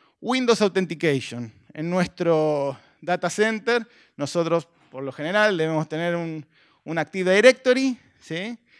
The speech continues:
Que utilizamos para hacer Windows Authentication contra nuestro S Q L Server on-prem, ¿sí? Eso no está soportado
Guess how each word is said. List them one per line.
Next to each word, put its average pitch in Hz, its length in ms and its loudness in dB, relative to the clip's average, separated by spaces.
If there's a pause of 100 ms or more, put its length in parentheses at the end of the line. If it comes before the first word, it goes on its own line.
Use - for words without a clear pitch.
(120)
Que - 120 -12
utilizamos 151 560 -4
para 156 200 -2
hacer 175 440 -4 (320)
Windows 180 380 0
Authentication 170 920 -6 (360)
contra 135 340 -8
nuestro 139 280 -6
S 147 180 -12
Q 160 100 -6
L 147 60 -4
Server 160 320 -2
on-prem, 120 520 -8
¿sí? 147 220 -16 (300)
Eso 226 340 -2
no 220 220 2
está 240 240 -2
soportado 214 880 -2